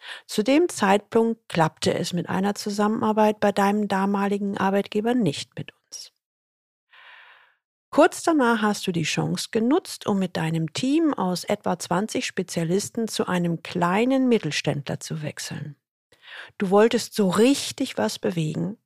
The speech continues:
hast aber nach gut einem Jahr gemerkt, dass es das falsche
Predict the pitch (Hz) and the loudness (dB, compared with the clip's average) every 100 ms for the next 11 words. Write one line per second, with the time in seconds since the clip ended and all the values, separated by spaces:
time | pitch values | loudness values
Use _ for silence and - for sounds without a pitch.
0 | _ _ _ _ _ - 254 - 226 214 | _ _ _ _ _ -6 -6 0 0 2
1 | 190 165 - 226 233 - 175 170 160 170 | 2 -2 -2 -2 -2 -2 0 0 0 2
2 | 196 208 220 220 233 - - - - - | 2 2 0 2 0 -2 -12 -14 -14 -4
3 | - 214 247 - - - - 180 170 175 | 0 0 -2 -2 -2 -2 -2 2 2 0
4 | - | -2